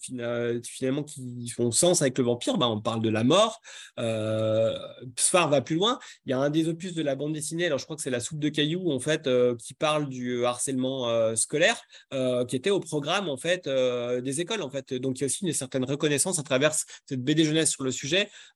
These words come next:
euh, pour la thématique. Et c'est pas, c'est, c'est pas le seul. D'ailleurs, je pense à un, à un roman, euh, plus récent qui s'appelle, euh, Chaque jour Dracula, une B D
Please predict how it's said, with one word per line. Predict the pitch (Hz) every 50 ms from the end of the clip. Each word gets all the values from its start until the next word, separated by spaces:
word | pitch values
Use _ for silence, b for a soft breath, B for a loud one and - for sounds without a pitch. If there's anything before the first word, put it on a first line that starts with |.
| -
euh, | 135 127 123 117 _ _ _ _ _ -
pour | - 208 220 190 202
la | 180 160
thématique. | 151 - 135 139 165 165 165 165 127 - - B B B B
Et | 151
c'est | 131 - 156 147
pas, | 156 196 196 180 151 131 139 135
c'est, | - - 131
c'est | 120 - 139
pas | 131 160
le | 175 165
seul. | - 202 190 156
D'ailleurs, | 131 127 127 127 123
je | -
pense | - 151 147 - -
à | 139
un, | 127 127 123 120
à | 95 98 131
un | 127 127 127 123 123 120
roman, | 123 117 127 151 151 156 175 190 185 170 143
euh, | 135 127 123 127 123
plus | 117 - - - 175
récent | 160 180 165 - 190 190 185
qui | -
s'appelle, | - - 139 123 - 139 135 127
euh, | 120 117 113 113 117 120
Chaque | 120 - 170 156
jour | 143 170 170
Dracula, | 147 147 147 127 - 165 151 127
une | 143 143 143
B | 147
D | 165 170 185 175